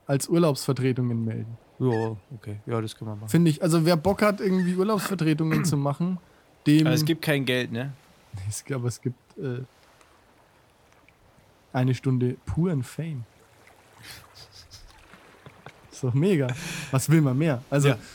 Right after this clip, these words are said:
Speaker 1: ich meine, jetzt kann man sich aussuchen, Traumschiff oder Raumschiff,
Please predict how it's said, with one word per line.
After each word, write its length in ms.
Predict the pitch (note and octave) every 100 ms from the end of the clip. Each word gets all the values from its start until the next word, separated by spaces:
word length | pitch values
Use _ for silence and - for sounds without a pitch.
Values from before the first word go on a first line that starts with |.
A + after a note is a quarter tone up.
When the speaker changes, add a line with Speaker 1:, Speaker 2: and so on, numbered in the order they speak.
| - -
Speaker 1:
ich 120 | C#3+
meine, 220 | E3 E3
jetzt 120 | D3+
kann 100 | F3
man 80 | D#3+
sich 120 | C#3+ D3+
aussuchen, 340 | E3 E3 D3
Traumschiff 420 | B2+ C3+ E3 D#3+ D3+
oder 200 | C#3 B2
Raumschiff, 500 | B2+ F3+ - A#3+